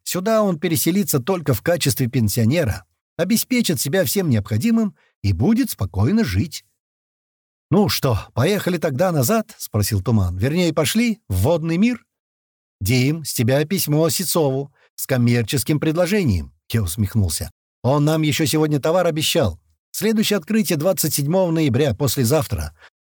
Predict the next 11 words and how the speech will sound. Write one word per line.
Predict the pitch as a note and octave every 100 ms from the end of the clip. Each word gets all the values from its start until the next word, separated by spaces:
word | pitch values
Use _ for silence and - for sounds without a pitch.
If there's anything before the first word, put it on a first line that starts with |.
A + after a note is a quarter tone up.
| _
Вот | E3 G#3+
и |
набросай | A#3+ A#3 A3 - F#3+
текст, | D3+ F3+ - - -
только | D3+ B2+ D3+
мне | E3+
покажи, | B2 A#2 D3 A#2+ F#2+
может, | A2+ A#2 A#2
я | D3
чего | A2 C#3
добавлю. | C3 D#3 F3 F#2 D#2+